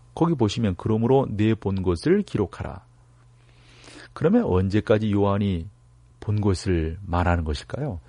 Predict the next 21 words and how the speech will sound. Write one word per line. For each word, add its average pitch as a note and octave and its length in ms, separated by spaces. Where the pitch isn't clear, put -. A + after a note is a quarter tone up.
또한 G#2 320
요한이 A2+ 340
본 F#2 240
것은 G3 340
무엇일까요? G2 720
다른 D#2 240
것이 F2 200
아니라 F2 380
영광스러운 A#2+ 760
모습의 D3 520
주님을 D3 400
보았습니다. C#3 680
저는 E3 420
여러분에게 D3 580
본 C#3+ 580
요한계시록이 B2 1080
그리스도를 C#3 600
중심으로 C3 680
한 C3+ 120
책이라는 C3+ 440
사실을 C3 460